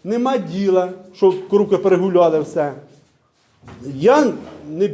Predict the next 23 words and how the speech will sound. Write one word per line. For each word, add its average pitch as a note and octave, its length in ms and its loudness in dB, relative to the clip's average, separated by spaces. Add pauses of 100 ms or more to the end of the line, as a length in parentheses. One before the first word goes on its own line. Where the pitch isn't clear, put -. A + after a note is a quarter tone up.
(120)
не G3 160 -2
лазю A#3 480 0 (540)
туди G3+ 260 -8
ще G#3+ 180 0
раз, F#3+ 200 0
не G3 100 2
парую G#3+ 380 2
ніде G3 240 2
нічого. F3+ 320 0
Я F3+ 160 0
зразу G#3+ 380 2
гукаю G3+ 500 0 (100)
ветлікаря. E3 1300 -2 (440)
Так G3+ 200 4
що F3 180 -6 (100)
завжди G#3 300 0
співпрацюйте, A3 720 -4
щоб F3+ 180 -10
у E3 40 -10
вас G#3+ 200 4
був F3+ 180 -8
знайомий G3 400 2
ветлікар, G3+ 560 -2